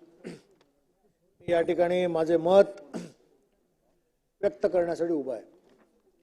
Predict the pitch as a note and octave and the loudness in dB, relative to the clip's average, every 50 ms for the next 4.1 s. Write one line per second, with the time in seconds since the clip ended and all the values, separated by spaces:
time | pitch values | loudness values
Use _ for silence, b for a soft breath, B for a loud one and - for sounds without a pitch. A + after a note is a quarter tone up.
0 | _ _ _ _ _ _ _ _ _ _ _ _ - F#3 F#3 A3+ F#3 G#3 A3+ A#3 | _ _ _ _ _ _ _ _ _ _ _ _ -6 -2 -2 0 0 0 0 2
1 | A#3 A3+ A#3 A#3+ A#3+ A#3 A3+ A3+ A3 G#3+ G#3 F#3+ G#3 A3+ A3 A3 G#3 A3 A3+ G#3+ | 4 6 6 8 10 10 10 10 8 6 4 -2 -2 0 0 0 2 2 2 2
2 | G#3+ G#3 G3+ - A3+ G#3+ G#3+ G#3 G#3 G#3+ A3 G#3 F#3+ F#3 F3+ E3+ G3+ G3+ G3+ G3+ | 2 0 -2 0 0 0 2 2 2 2 4 4 4 2 2 2 2 2 2 4
3 | G#3+ G#3 G3 F#3 F3+ G3 G3+ G3 F#3+ G#3+ G#3 F#3 F3 F3+ F#3+ F#3 F#3 F#3+ F#3+ F#3+ | 4 4 4 4 4 4 4 4 2 0 0 2 2 2 2 0 0 -2 -2 -2
4 | F#3+ F#3+ | -2 -4